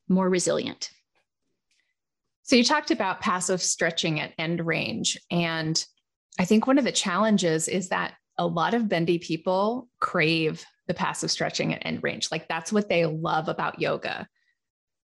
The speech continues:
Speaker 2: So as a bendy person yourself,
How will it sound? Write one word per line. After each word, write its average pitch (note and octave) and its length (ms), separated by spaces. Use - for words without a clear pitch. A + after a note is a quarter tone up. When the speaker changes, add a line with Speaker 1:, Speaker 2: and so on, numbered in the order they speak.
Speaker 2:
So F#3+ 680
as G3 280
a F#3 160
bendy G#3 300
person F#3+ 420
yourself, F3 680